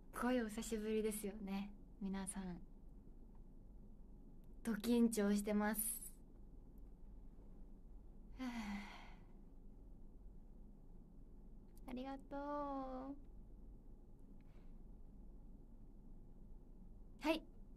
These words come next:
<laughs> これあっさりでいいのかな？もうちょっと。いっか。えっと、まずはですね、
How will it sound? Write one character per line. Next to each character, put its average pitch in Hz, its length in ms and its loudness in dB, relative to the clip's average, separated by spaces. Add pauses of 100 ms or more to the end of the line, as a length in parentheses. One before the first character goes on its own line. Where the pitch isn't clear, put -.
(180)
<laughs> 370 1160 12
こ - 80 4
れ 320 140 12
あ 302 100 12
っ 320 40 10
さ 330 200 4
り 403 80 12
で 285 100 8
い 311 40 8
い 320 40 8
の 277 120 6
か 262 120 6
な？ 262 200 8
も 277 140 6
う 330 40 2
ち 339 120 0
ょ - 20 -6
っ - 20 -8
と。 233 380 2 (580)
い 330 120 10
っ 339 40 4 (180)
か。 415 200 6 (1900)
え 208 60 0
っ 208 60 2
と、 202 340 4 (1000)
ま 247 140 6
ず 254 100 6
は 202 120 6
で 185 100 -2
す - 100 -6
ね、 208 180 2